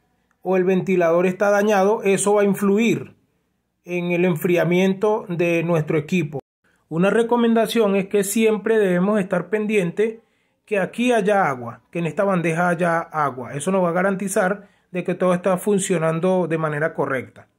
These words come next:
Entonces, pues, hasta aquí ya tenemos el trabajo realizado.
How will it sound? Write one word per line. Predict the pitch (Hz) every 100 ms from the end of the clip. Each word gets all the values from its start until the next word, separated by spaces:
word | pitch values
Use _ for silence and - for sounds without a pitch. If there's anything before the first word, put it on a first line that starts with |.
| _ _ _ _ _ _ _ _ _ _ _ _ _ _ _
Entonces, | _ 190 185 226
pues, | 226 190
hasta | 180 180
aquí | 170 - 208 247
ya | 196 196 196 208 202 202
tenemos | 190 196 214 214 190
el | 202 175
trabajo | 175 175 170 190
realizado. | 196 208 202 240 190 185 233 -